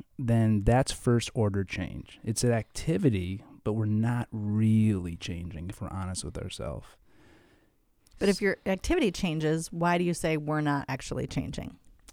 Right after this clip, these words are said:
Speaker 1: Because we're not really moving towards where we wanna go. Like, es-, essentially, we're not transforming. We're not changing in a deep way where we're seeing actual,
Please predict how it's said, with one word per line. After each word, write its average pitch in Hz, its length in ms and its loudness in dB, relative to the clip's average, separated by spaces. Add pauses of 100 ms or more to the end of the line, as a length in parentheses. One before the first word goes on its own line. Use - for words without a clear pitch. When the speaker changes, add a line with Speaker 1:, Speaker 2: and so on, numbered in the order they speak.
(600)
Speaker 1:
Because 123 200 12
we're 127 80 12
not 131 180 10
really 120 320 10
moving 110 340 8
towards 101 280 6
where 101 180 4
we 98 80 4
wanna 92 180 0
go. 117 440 0
Like, 101 140 -2
es-, - 200 0
essentially, 117 500 4
we're 104 180 2
not 110 300 2
transforming. 101 1040 2
We're 95 80 0
not 98 260 0 (320)
changing 107 400 0
in 98 100 0
a 95 60 -2
deep 101 360 -4
way 98 580 2
where 104 140 2
we're 98 120 2
seeing 101 460 0
actual, 95 640 -2